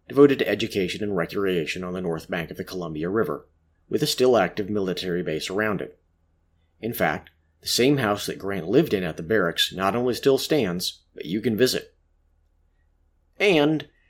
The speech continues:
you will very likely have a much better time than Captain Grant did. Because after managing to survive the horrors of the trek through Panama,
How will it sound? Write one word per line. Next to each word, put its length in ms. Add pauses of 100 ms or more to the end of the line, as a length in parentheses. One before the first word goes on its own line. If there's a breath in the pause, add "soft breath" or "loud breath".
(260)
you 240
will 140
very 220
likely 360
have 160
a 20
much 200
better 180
time 260
than 120
Captain 360
Grant 380
did. 240 (920)
Because 300
after 240
managing 580
to 100
survive 400
the 100
horrors 580
of 100
the 80
trek 300
through 120
Panama, 500